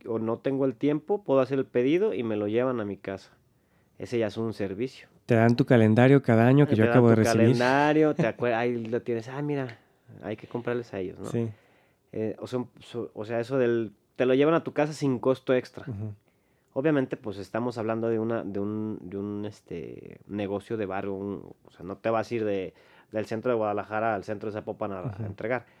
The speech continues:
Speaker 1: O a lo mejor sí.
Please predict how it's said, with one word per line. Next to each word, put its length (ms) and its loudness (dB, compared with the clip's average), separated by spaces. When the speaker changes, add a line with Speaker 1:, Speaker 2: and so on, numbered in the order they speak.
Speaker 1:
O 200 4
a 80 0
lo 100 -2
mejor 360 -6
sí. 320 0